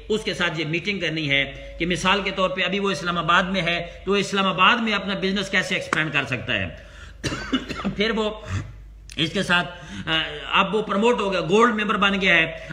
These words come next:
अब उसने अपना business जो है वो प-, पाकिस्तान के दूसरे शहरों में कैसे expand करना है, ये प्लानिंग करनी है। Keep calm, observe, take action। आपने अपने prospect को keep calm, उसको, मतलब, आपने उसको, मतलब, जो है, ठंडा रखना है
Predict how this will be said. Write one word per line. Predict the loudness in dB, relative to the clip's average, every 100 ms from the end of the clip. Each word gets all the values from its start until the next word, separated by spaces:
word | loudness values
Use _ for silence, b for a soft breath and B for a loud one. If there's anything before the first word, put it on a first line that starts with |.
| 4
अब | 4 4
उसने | -2 0 -2
अपना | 0 -2
business | 0 0 0
जो | 2
है | 2 2 -4 -10 0
वो | 0
प-, | 2
पाकिस्तान | -2 2 0 0 -2 0 0
के | 0
दूसरे | -2 0 0
शहरों | 2 0
में | 0 0
कैसे | 0 -2
expand | -4 0 -2 0
करना | -2 -2
है, | 0
ये | -2
प्लानिंग | 0 0 0
करनी | -4 -2
है। | 0 0 -2 B B B B -6 0
Keep | 0
calm, | 2 2 2 -2 -10 -2 0
observe, | 0 2 2 2 -2 -4 0
take | 0 -2
action। | -2 -6 -6 -12 -18 -18 -18 -18 -18 -18 -18 B B 2
आपने | 6 6 2 -2
अपने | -2 -2 -2
prospect | -2 -2 0 -2 -2
को |
keep | -4 -2 -2 0 0
calm, | 0 -4 -6
उसको, | -4 -6 -6 -4
मतलब, | -4 -2 2
आपने | 2 2 -2
उसको, | -4 -2 0 0 -2 B B -4
मतलब, | 0 0 0
जो | 2
है, | 4 2 0 -12 -14 0
ठंडा | 4 6
रखना | 4 2 2 2
है | 2 0